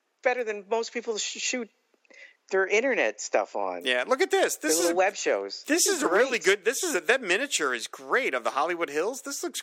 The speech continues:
Speaker 1: Yeah.
Speaker 2: great. I mean, the, the, the, the winged pie, the flying pie plate, not great, but that's a great miniature. That's a, that's a straight up nice looking mini-, here. I like this. This is a, this is a more compelling shot than anything you see in Plan Nine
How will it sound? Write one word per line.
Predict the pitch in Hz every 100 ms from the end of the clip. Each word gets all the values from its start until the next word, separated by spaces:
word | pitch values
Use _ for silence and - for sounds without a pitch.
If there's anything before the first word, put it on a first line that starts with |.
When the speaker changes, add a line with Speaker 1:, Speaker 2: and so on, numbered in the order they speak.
| -
Speaker 1:
Yeah. | 190
Speaker 2:
great. | 269 - - - _ _ - _ -
I |
mean, | 160
the, | 156
the, | 127 - -
the, | 175
the | 147 151
winged | 160 185 143 -
pie, | 165 160
the | 147
flying | - 190 147 123 107
pie | - 165
plate, | 147 - 101 90 -
not | 139 110 -
great, | 107 98
but | 120 123 _ - - _
that's | 220 -
a |
great | 120 131 196
miniature. | 143 220 254 180 196 -
That's | 208 -
a, | 170
that's | - 220
a | 190
straight | - - 180 185
up | 196 - _ _ _ _
nice | - 190 196
looking | 208 196 196
mini-, | 202 160
here. | 175 143 - -
I | 170
like | 180 143
this. | 143 151 190
This | 185
is | 160 143
a, |
this | 139 156 196
is | 165
a |
more | 151 143
compelling | 139 - 151 135
shot | - 143 -
than | 123
anything | 131 135 131
you | 117
see | 139
in | 127
Plan | 139 127 117
Nine | 139 127 107